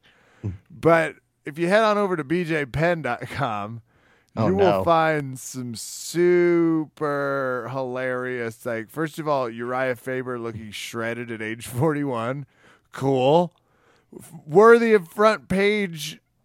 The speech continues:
Speaker 2: <laughs> front page along with Canon Advertising. I love it.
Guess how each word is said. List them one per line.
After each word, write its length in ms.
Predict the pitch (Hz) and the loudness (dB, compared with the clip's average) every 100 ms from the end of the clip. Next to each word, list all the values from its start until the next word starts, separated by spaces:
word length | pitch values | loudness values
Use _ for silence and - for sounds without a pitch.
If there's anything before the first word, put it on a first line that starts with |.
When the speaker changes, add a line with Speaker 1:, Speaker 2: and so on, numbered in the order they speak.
| _ | _
Speaker 2:
<laughs> 400 | _ - - - | _ -20 -18 -10
front 460 | - 202 180 143 - | 0 4 4 2 0
page 560 | 208 220 214 202 175 | 6 8 6 2 -6
along 400 | 196 170 175 185 | -4 0 2 2
with 160 | 180 165 | 0 -4
Canon 360 | 175 175 170 165 | -4 -4 -4 -2
Advertising. 640 | 180 190 143 127 104 101 | -2 -4 -8 -8 -10 -10
I 80 | 127 | -6
love 280 | 135 180 | -2 0
it. 160 | 139 - | 0 -6